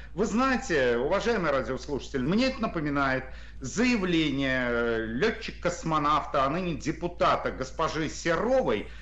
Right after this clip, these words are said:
которая сказала, что, э, она из космоса, из М К С, она видела, как украинцы обстреливали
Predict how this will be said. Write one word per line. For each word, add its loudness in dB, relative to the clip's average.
которая 2
сказала, 2
что, 0
э, -12
она 2
из -6
космоса, 0
из -2
М 2
К -2
С, 2
она 4
видела, 0
как -2
украинцы 0
обстреливали 2